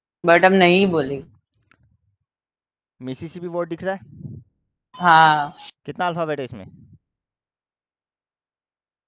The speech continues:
Speaker 1: दस।
Speaker 2: दस है। तो logically कितना base में अरेंज होगा?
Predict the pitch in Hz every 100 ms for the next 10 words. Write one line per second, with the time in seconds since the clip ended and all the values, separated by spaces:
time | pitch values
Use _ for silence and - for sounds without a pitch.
0 | _ _ _ _ _ _ _ _ _ _
1 | - 160 160 156 156 - - _ _ _
2 | _ _ _ _ _ _ - 127 - 104
3 | - _ _ - 131 131 147 180 180 170
4 | 190 185 175 175 165 156 131